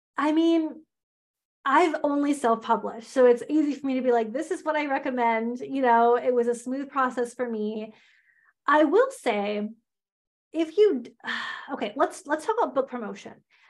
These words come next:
because if you're someone who wants to build a personal brand, which is what I do, I sell my book through my personal brand. I sell it on my podcast. I'm a guest on other people's podcasts.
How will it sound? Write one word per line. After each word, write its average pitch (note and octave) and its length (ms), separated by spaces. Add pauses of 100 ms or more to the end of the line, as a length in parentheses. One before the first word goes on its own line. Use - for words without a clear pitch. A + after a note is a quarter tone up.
because C#4+ 260
if C4+ 140
you're C4+ 180
someone D#4 480
who A#3 160
wants A#3 240
to B3 80
build A3+ 220
a C#4 40
personal C#4 480
brand, G#3+ 540 (800)
which C#4 180
is C4+ 140
what D4+ 160
I F#4+ 180
do, G3+ 340
I D4 140
sell D#4+ 220
my E4+ 100
book C#4+ 260
through C#4+ 100
my C4+ 80
personal A#3 420
brand. G#3 320
I A#3+ 80
sell A#3+ 220
it - 20
on B3+ 80
my C#4 100
podcast. B3+ 720
I'm B3+ 100
a A#3+ 60
guest A3 320
on B3+ 120
other A#3+ 120
people's A#3 300
podcasts. G#3 640